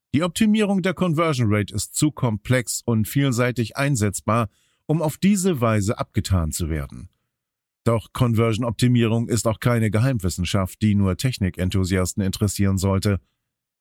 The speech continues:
Mit dem entsprechenden Know-how kann jedes E-Commerce-Unternehmen erfolgreich Conversion-Optimierung implementieren.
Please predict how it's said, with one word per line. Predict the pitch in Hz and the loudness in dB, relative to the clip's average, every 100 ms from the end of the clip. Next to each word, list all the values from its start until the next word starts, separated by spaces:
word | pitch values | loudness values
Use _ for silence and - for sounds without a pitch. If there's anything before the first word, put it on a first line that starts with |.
| _ - | _ -4
Mit | 180 | 0
dem | 240 226 | 0 0
entsprechenden | 185 - 156 139 139 135 | -2 -2 -2 2 0 2
Know-how | 131 123 117 107 104 | 2 2 2 2 0
kann | 107 87 | -4 -4
jedes | 82 113 117 113 | 0 2 2 0
E-Commerce-Unternehmen | 151 123 123 113 110 107 - 120 110 107 107 104 | 0 0 2 2 2 0 0 0 2 2 2 0
erfolgreich | 123 151 - 120 104 110 104 101 | 0 -2 0 -2 0 0 0 -2
Conversion-Optimierung | - 139 127 95 87 90 82 - 92 90 85 92 101 | -2 -2 0 0 0 -2 -6 -2 0 0 0 -2 -2
implementieren. | 117 95 85 87 101 - 90 67 76 | -2 -2 -2 0 0 -2 -4 -4 -8